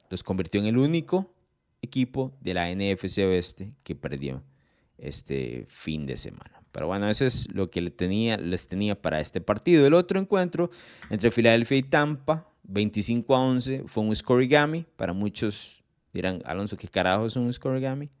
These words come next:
Un scorigami es un marcador que no se da en la historia de la N F L nunca, o la combinación de los números. En este caso, el veinticinco a once es un scorigami. Nunca se había dado en la N F L un marcador exacto así, como por ejemplo el setenta a veinte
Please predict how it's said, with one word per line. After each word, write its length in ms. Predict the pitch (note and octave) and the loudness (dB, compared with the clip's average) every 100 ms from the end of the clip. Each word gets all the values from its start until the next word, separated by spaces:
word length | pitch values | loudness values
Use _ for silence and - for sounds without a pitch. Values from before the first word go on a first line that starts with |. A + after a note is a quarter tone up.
| _ | _
Un 120 | - G#2+ | -8 -2
scorigami 420 | C#3 B2 A#2+ A#2+ | 2 4 4 2
es 100 | A#2 | 0
un 220 | B2 A#2+ | 0 0
marcador 420 | A#2 A2+ G#2+ G2+ | 0 2 2 2
que 120 | - | 0
no 120 | G#2 G2+ | -4 -2
se 120 | G2+ | 0
da 140 | G2 | 2
en 60 | G2+ | 0
la 60 | |
historia 340 | F#2+ - F#2+ F#2 | -2 0 2 2
de 60 | |
la 140 | F2+ E2+ | 2 0
N 120 | D#2+ | 0
F 180 | E2 F2 | 0 0
L 120 | F#2 A2+ | 2 2
nunca, 400 | D3+ D#3+ E3 - - - - | 2 2 -2 -4 -18 -20 -8
o 100 | G2 | 0
la 120 | F#2+ | 0
combinación 640 | - G2 G2 F#2 - G#2+ A#2 | 0 -2 0 -2 -2 0 2
de 80 | |
los 160 | A2+ A#2 | 2 2
números. 560 | C#3 D3+ C#3 C3 C3+ - _ _ _ - | 4 4 4 2 -4 -18 _ _ _ -6
En 100 | G#2 | -4
este 260 | G2+ - | -4 -4
caso, 240 | - F#2 G#2+ | -2 -2 -2
el 80 | |
veinticinco 680 | F#2 G2+ G#2 G#2+ C#3+ D#3+ D#3+ | -2 -4 -4 -4 0 2 4
a 60 | C3+ | 4
once 260 | A#2+ A2+ | 4 2
es 80 | G#2+ | 0
un 160 | G#2+ G2+ | -2 -6
scorigami. 640 | - A#2+ B2+ B2 A2 G#2 - _ _ _ _ _ _ | -2 0 2 2 0 -4 -10 _ _ _ _ _ _
Nunca 320 | G#2 A2+ A2 | -2 0 2
se 120 | G2+ | 2
había 180 | F#2+ F#2 | 4 4
dado 280 | F#2 F2+ F#2 | 2 0 0
en 60 | F#2 | -2
la 140 | F2 | -4
N 160 | F#2 F#2 | -4 -4
F 260 | - F#2+ | -2 0
L 220 | F2+ G2+ - | 0 -2 -8
un 100 | F2 | -8
marcador 380 | E2+ - D#2 D#2+ | -6 -4 -2 -2
exacto 400 | - G2 - A2+ | -2 -4 -2 -4
así, 260 | G#2+ D3 C#3 - _ _ _ _ _ - | -2 -4 -6 -16 _ _ _ _ _ -14
como 180 | - F#2+ | -6 -6
por 160 | F#2 F2 | -2 -2
ejemplo 320 | F#2+ G2+ G#2+ | 0 0 0
el 80 | G2 | 0
setenta 460 | F2+ F#2+ F#2 F2+ | -2 -2 -2 -2
a 60 | F2 | -2
veinte 460 | G2 E2 - F#2 | -2 -4 -4 -6